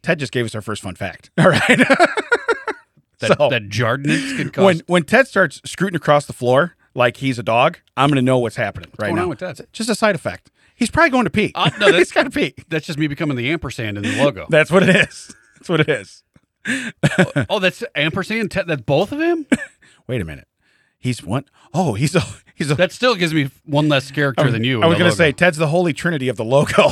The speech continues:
Speaker 1: <laughs> He's, he's all three of them.
Speaker 2: He's with <laughs> ampersand and Ted.
Speaker 1: Yeah. So,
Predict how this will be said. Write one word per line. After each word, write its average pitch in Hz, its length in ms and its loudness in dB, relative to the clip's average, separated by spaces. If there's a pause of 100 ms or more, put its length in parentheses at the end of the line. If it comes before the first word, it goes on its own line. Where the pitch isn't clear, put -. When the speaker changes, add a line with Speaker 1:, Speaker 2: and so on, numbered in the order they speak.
Speaker 1:
<laughs> 202 160 -2
He's, 185 220 -2
he's 190 180 -2
all 170 100 6
three 143 260 -4
of 127 80 -6 (480)
them. 277 280 -4 (160)
Speaker 2:
He's 175 200 2
with 185 320 2
<laughs> - 40 -16
ampersand 170 580 -4
and 196 240 -6
Ted. 101 100 -4
Speaker 1:
Yeah. 92 160 -2 (600)
So, 180 340 2